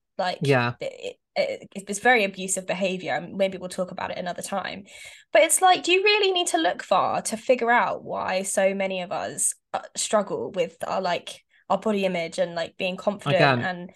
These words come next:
Speaker 2: it's a real fucking short walk.
Speaker 1: it's a real <laughs> short walk, people. <laughs> Like, it's,
Speaker 2: Two
Speaker 1: it
Speaker 2: steps.
Speaker 1: does not <laughs> do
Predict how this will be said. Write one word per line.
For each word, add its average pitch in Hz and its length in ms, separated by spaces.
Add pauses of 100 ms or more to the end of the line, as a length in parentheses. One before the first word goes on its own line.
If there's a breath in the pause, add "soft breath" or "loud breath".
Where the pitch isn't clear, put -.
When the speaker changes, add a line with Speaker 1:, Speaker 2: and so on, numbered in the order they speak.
(180)
Speaker 2:
it's 151 220
a 143 100
real 143 220
fucking 135 280
short 120 280
walk. 113 420 (560)
Speaker 1:
it's 320 220
a 330 160 (100)
real 359 320
<laughs> - 0
short 311 540
walk, 320 400
people. 220 540
<laughs> - 40
Like, 302 200
it's, 339 200
Speaker 2:
Two 190 120
Speaker 1:
it 165 40
Speaker 2:
steps. - 280
Speaker 1:
does 294 160
not 294 220 (560 loud breath)
<laughs> - 0
do 311 420